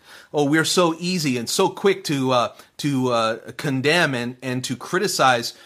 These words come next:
uh, evil politicians in our world. Well, where's all the Christian politicians then? Where are they? "Pastor, I'd rather make a dollar for myself instead of, uh, serving the common good."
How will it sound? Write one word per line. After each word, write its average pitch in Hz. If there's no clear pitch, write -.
uh, 127
evil 170
politicians 165
in 135
our 123
world. 127
Well, 170
where's 220
all 254
the 233
Christian 226
politicians 208
then? 98
Where 156
are 214
they? 127
"Pastor, 160
I'd 131
rather 143
make 147
a 151
dollar 147
for 131
myself 127
instead 123
of, 110
uh, 117
serving 147
the 135
common 135
good." 107